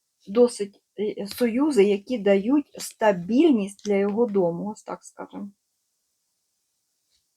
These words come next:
Ось так. Ну, давайте ще глянемо, що тут може бути, що в них ще може бути, там, чого він не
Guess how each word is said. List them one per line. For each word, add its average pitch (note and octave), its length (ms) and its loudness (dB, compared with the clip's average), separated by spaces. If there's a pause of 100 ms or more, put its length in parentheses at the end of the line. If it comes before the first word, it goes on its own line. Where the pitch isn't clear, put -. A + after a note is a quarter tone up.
(440)
Ось C4+ 260 -16
так. G3 220 -10 (1160)
Ну, C4+ 160 -10
давайте B3 360 -4
ще A3 280 -10
глянемо, F#3+ 420 -6
що - 180 -12
тут - 220 -16
може G3 280 -6
бути, B3+ 340 -6 (760)
що - 260 -2
в F#3+ 180 -2
них C#4 160 0
ще - 240 -6
може A#3 400 -6
бути, F#3 400 -4
там, F3 260 -10
чого A#3 460 -6
він A3 160 -4
не G#3+ 100 -6